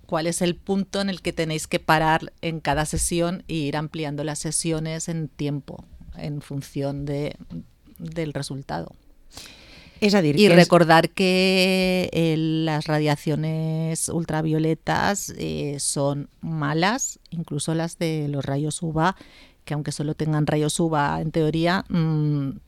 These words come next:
Speaker 1: pueden producir cánceres, igual que el exceso de sol.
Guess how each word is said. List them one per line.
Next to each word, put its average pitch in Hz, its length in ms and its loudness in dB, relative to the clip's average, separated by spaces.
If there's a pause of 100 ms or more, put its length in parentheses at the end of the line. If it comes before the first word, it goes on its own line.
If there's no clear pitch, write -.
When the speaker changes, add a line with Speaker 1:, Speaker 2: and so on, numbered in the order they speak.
(180)
Speaker 1:
pueden 143 340 -2
producir 147 580 -6
cánceres, 185 580 -2
igual 156 560 -4 (160)
que 170 140 -2
el 147 100 -2
exceso 131 460 -4
de 127 120 -2
sol. 139 600 -2